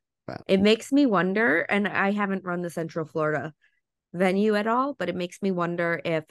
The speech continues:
Speaker 2: all of the, um, all of the water obstacles next year, if they're gonna have to be man-made and, like, have animal control, you know, come out the morning of, chase everything out, and then have people sitting at those obstacles,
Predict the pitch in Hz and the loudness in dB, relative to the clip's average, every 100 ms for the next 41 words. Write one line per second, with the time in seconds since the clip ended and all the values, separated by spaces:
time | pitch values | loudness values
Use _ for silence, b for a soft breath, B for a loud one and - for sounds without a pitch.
0 | - 165 160 165 160 151 170 156 151 151 | -6 -2 0 0 -2 -6 -4 0 0 0
1 | 165 _ _ _ _ _ _ - 151 143 | -4 _ _ _ _ _ _ -8 -4 -4
2 | 135 67 127 - _ _ _ _ _ _ | -6 -10 -16 -20 _ _ _ _ _ _
3 | _ - 170 165 165 160 156 156 156 135 | _ -2 0 0 0 0 2 2 2 0
4 | - - 151 160 156 156 147 - 156 143 | -4 -14 -8 -6 -4 -4 -4 -2 -2 0
5 | 160 165 156 160 147 - 156 151 147 143 | -2 -2 -2 0 -2 -4 -4 -2 -2 -2
6 | 139 143 139 180 233 _ _ _ _ _ | -2 -4 -2 -4 -6 _ _ _ _ _
7 | _ _ _ - 156 151 147 156 151 175 | _ _ _ -2 0 0 0 2 2 2
8 | 156 - 156 160 160 156 - 160 - 156 | -2 0 -2 -2 -4 -6 -6 -8 -4 2
9 | 151 147 143 151 - b b b - 170 | 4 6 4 0 -8 b b b -8 -2
10 | 160 143 143 - - 165 165 147 147 151 | 2 2 2 -2 -4 -2 -2 -2 -4 -4
11 | - 156 151 151 151 135 143 - - 151 | -6 -6 -4 -4 -4 -2 -4 -4 -4 -4
12 | 147 147 156 156 151 151 - 143 147 - | -2 -2 -2 -2 -4 -2 0 0 0 -2
13 | 156 147 151 151 151 147 - 165 160 151 | -4 -2 -4 -2 -4 -4 -6 -6 -4 -6
14 | - 151 151 147 139 151 117 - - 165 | -4 -4 -2 -2 -2 -2 -2 -4 -8 -4
15 | 175 180 180 - | 0 0 -2 -10